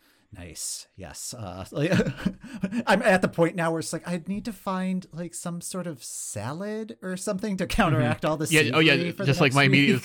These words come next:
Speaker 2: just like, okay, I need,
Speaker 1: <laughs>
Speaker 2: I need, like, a green vegetable.
Speaker 1: Yes. Uh,
Speaker 2: Um,
Speaker 1: yeah.
Speaker 2: and then on,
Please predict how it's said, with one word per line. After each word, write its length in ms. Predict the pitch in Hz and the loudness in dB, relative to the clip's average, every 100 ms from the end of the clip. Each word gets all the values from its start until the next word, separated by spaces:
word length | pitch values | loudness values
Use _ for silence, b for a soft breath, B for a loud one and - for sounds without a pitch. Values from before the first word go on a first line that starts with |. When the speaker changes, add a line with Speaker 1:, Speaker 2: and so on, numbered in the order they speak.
| - | -2
Speaker 2:
just 20 | |
like, 180 | 127 120 | 0 2
okay, 300 | 131 127 107 | 4 4 4
I 140 | - 123 | 4 4
need, 260 | 143 143 | 2 0
Speaker 1:
<laughs> 20 | |
Speaker 2:
I 180 | - 175 | 0 0
need, 200 | 147 151 | 0 0
like, 140 | 143 117 | -2 -2
a 40 | |
green 360 | 95 107 107 101 | -4 -4 -2 -2
vegetable. 640 | 95 - - 87 64 _ _ B 160 139 | -2 -4 -10 -14 -16 _ _ B -12 -4
Speaker 1:
Yes. 560 | 156 - - - - - | -4 -2 -4 -4 -6 -10
Uh, 40 | 135 | -8
Speaker 2:
Um, 460 | 110 90 117 113 | -6 -4 -4 -2
Speaker 1:
yeah. 60 | 117 | -2
Speaker 2:
and 80 | 120 | -2
then 220 | 135 127 | -2 -2
on, 220 | 135 135 | -2 -2